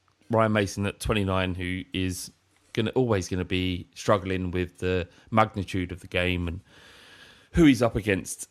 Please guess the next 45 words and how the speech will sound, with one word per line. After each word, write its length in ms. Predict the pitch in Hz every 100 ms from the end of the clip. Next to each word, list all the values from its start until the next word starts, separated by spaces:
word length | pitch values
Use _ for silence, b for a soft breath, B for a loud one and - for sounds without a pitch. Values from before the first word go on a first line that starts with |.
| -
making 320 | 127 123 120
the 80 | 120
wrong 160 | 123
decisions 520 | 117 123 143 92 76 - -
because 400 | 101 113 98 -
the, 240 | 107 104 -
the 200 | 110 104
subs 400 | - 127 107 -
felt 320 | - 101 -
like 140 | 92 -
they 100 | 90
were 140 | 85
wrong. 340 | 90 104 113 - _ _ -
The 60 |
starting 460 | - 120 101 104 110
lineup 400 | 113 110 98 -
felt 220 | 92 80
like 400 | 80 - - - -
it 140 | 92
was 140 | 95 98
wrong. 260 | 82 85
So 140 | - 113
it, 160 | 113
it's 400 | 101 95 85 113
hard, 220 | 147 139 - -
it's 120 | 98 -
hard 200 | 131 101
to 60 | 98
say. 200 | 95 90
I, 80 |
I 260 | 110 80 -
mean, 240 | 113 107 110
in 120 | 123
answer 280 | 135 - -
to 260 | 113 104 98
the 100 | 98
question, 640 | - - - - 98 92 - _ _ _ -
did 180 | 104 92
Levy 580 | 104 110 98 98 98 92
tell 340 | - 101 95
Mason 320 | 98 92 95
to 100 | 90
throw 160 | - 90
the 60 | 87
game? 380 | 90 90 90